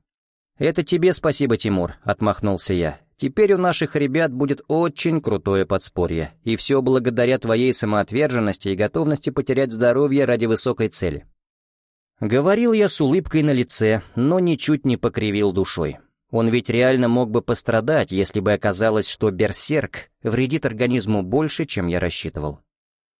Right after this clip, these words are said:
«Я делал это не ради славы», — усмехнулся Тимур. «И награда ждёт своего героя», — хлопнул его по плечу я. «Вернёшься в расположение, увидишь приятное сообщение от банка.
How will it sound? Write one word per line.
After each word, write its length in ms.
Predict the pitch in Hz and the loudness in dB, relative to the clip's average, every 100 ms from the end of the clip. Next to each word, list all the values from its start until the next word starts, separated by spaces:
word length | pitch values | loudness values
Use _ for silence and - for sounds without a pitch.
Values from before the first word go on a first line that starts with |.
| _ _ _ _ _ _ | _ _ _ _ _ _
«Я 320 | - 139 202 | -4 0 0
делал 360 | 160 190 190 180 | 2 2 4 4
это 320 | 185 175 156 - 143 | 2 2 -2 -2 -4
не 160 | 151 | 0
ради 260 | 160 185 165 | 0 0 -2
славы», — 520 | - 139 117 90 76 - - | 0 2 2 0 -4 -10 -10
усмехнулся 640 | 95 98 92 101 98 98 | -6 -4 -4 -2 -2 -4
Тимур. 400 | - 92 85 - _ _ _ _ _ _ - | -2 -2 -2 -6 _ _ _ _ _ _ -6
«И 240 | 101 101 | -2 0
награда 680 | 120 143 147 139 143 143 170 | 2 0 2 2 4 4 0
ждёт 320 | 147 147 139 | 2 2 2
своего 500 | - 160 160 160 143 | 0 0 2 4 2
героя», — 500 | 127 170 170 110 139 - _ | 2 2 2 2 0 -6 _
хлопнул 600 | - - 110 117 - 135 | -12 -2 0 0 0 -2
его 260 | 117 101 101 | 0 2 0
по 100 | 101 | -2
плечу 320 | 98 95 104 | -4 -4 0
я. 260 | 87 80 - _ _ _ _ _ _ _ _ - | 0 -2 -6 _ _ _ _ _ _ _ _ -4
«Вернёшься 600 | 113 170 190 208 - 185 | 0 2 2 2 2 0
в 40 | |
расположение, 800 | 190 - 185 190 185 208 156 123 | 0 0 2 4 4 4 4 2
увидишь 460 | 113 135 156 151 - | 2 2 2 0 -2
приятное 640 | 135 127 160 180 143 110 | 0 2 2 0 0 0
сообщение 640 | - 95 - - 131 107 80 | 0 0 0 -2 0 0 -2
от 80 | |
банка. 460 | 76 87 82 90 | -2 -2 -2 -4